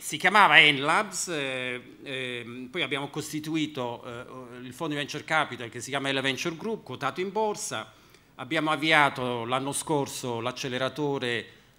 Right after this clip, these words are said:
il nuovo acceleratore che da Enlabs diventa Luis Enlabs,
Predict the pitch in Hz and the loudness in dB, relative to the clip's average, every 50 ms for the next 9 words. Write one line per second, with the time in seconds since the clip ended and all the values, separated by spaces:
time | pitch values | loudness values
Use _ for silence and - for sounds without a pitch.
0 | _ _ _ 123 127 135 156 202 214 196 165 135 123 - - 143 117 120 113 113 | _ _ _ -8 -4 4 8 10 10 10 10 8 4 4 2 0 0 0 0 -2
1 | 117 - 120 113 117 110 117 123 135 143 139 131 123 107 101 113 113 131 135 - | -4 -4 -4 -6 -4 -2 0 2 2 4 4 2 0 -2 -4 -6 -4 -4 -4 -2
2 | 127 123 123 127 123 117 113 - 117 110 107 101 101 110 120 139 165 175 - - | -4 -2 -2 -2 -2 -4 -4 -6 -6 -6 -6 -8 -8 -8 -8 -10 -10 -14 -18 -20
3 | - | -20